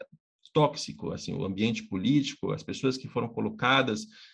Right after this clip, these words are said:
a, a, a dívida que foi montada, assim, chegou num ponto catastrófico em que, é, o investidor, aí eu entendo o investidor, é, se for pra entrar, pra colocar dinheiro, pra que essas mesmas pessoas continuem administrando, não, muito obrigado, não quero.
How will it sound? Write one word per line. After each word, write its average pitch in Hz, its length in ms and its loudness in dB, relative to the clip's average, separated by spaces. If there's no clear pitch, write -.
a, - 140 0
a, - 300 0
a 113 40 4
dívida 123 560 4
que - 60 -6
foi 120 180 -4
montada, 110 540 2
assim, - 220 -6
chegou 185 260 0
num 202 140 4
ponto 175 340 0
catastrófico 160 840 0
em 156 100 0
que, 151 260 2
é, - 120 2
o 151 100 6
investidor, 143 500 6
aí 139 120 6
eu 143 80 4
entendo 143 260 2
o 127 40 4
investidor, 120 560 0
é, 113 300 6
se - 180 2
for 160 200 6
pra 165 140 0
entrar, 127 300 4
pra 110 120 -2
colocar 127 320 0
dinheiro, 135 360 4
pra 117 120 -2
que - 140 -2
essas 120 200 -2
mesmas 165 320 2
pessoas 143 320 0
continuem 120 380 0
administrando, 120 680 2
não, 143 300 4
muito 160 240 2
obrigado, 156 600 4
não 180 160 -2
quero. 110 380 6